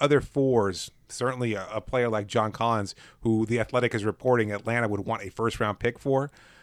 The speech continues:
that's a hell of a price tag. And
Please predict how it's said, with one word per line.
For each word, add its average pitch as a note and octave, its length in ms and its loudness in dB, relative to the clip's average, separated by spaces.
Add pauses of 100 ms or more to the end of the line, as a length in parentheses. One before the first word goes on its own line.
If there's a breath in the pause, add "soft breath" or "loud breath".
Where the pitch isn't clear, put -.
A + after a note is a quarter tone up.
(140)
that's C4+ 200 0
a C3 100 0
hell D3+ 240 2
of D3 80 2
a C3+ 80 0
price C3+ 320 2
tag. E2+ 280 -6 (500 soft breath)
And B2+ 280 -2